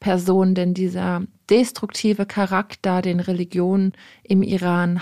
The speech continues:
hat, aufgrund der Politisierung, ähm, aufgrund der Vermischung oder Vermengung von Religion und Staat, ähm, sehe ich daran so viel schwere, negative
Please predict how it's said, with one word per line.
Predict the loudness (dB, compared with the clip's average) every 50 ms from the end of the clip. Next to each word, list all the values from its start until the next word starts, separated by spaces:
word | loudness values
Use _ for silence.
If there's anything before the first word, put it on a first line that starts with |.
| -6 -6 -4
hat, | -4 -4 -6 -8 -12 -12 -12 -16 -20 -20 -20 _
aufgrund | -4 -4 -4 -4 -2 0 0 2 2 2
der | 0 0 0 0 -2 -4
Politisierung, | -4 -4 -2 -2 -2 -4 -4 -6 -8 -6 -4 -2 0 0 2 2 2 4 4 4 2 0 -2 -10 -20 -20 -20 -20 -20 -20 -20 _ _ _ _ -2
ähm, | 0 0 2 2 2 2
aufgrund | 0 -2 -6 -10 -6 -2 0 0 0 0 0
der | -2 -2 -2
Vermischung | -4 -6 -8 -4 -2 -2 0 0 2 2 4 4 4 2 2 0 0 0 0 0 -2 -4 -2 -2
oder | -2 -4 -4
Vermengung | -4 -2 -2 2 2 4 4 4 4 2 0 -2
von | -4 -4 -4 -2 -2 -2
Religion | -4 -4 -6 -6 -8 -6 -4 -2 0 0 0
und | -2 -4 -4 -6 -6
Staat, | -4 -4 -2 0 0 0 -2 -4 -6 -12 -18 -20 -20 -20 -20 -20 -20 -20 -20 _ -8
ähm, | -6 -2 0 0 2
sehe | 2 4 4 4
ich | 2 0 0
daran | 0 0 0 0 0 -2 0 0 -2 -2 -4 -6 -8 -12 -16
so | -16 -16 -10 -2 2 2 2 2
viel | 2 0 0 2 2 2 2 2 0 0 -2 -6 -10 _
schwere, | -12 -10 -10 -10 -4 0 2 4 4 4 4 2 2 2 2 2 0 0
negative | 0 2 2 2 2 2 0 -2 -4 -4 -2 0 0 0 2 2 0 0 0 -4